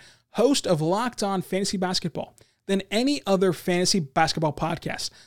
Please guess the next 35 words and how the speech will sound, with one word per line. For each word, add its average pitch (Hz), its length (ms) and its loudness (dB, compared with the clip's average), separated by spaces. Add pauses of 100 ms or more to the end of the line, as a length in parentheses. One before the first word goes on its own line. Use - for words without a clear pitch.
Subscribe 208 720 4
to 185 60 -2
the 175 100 2
number 185 220 2
one 180 200 2
fantasy 180 340 2
basketball 160 520 2
podcast, 175 340 2 (320)
Locked 214 340 2
On 190 80 4
Fantasy 165 300 0
Basketball 151 440 0
Podcast, 147 300 0
wherever 185 400 2 (300)
you 165 80 -6
get 156 100 4
your 143 100 0
podcast 147 380 0
from, 262 320 -2
including 202 600 4
the 170 100 0
radio 156 360 6 (360)
dot 147 240 -2
com 139 320 0 (500)
app. - 220 -6 (520)
I 160 220 6
want 202 360 4
to 185 140 -2
talk 180 360 2
now 160 320 2
about 156 440 2
Mike 151 200 0
Muscala, 170 760 4
who 147 120 2
just 147 340 0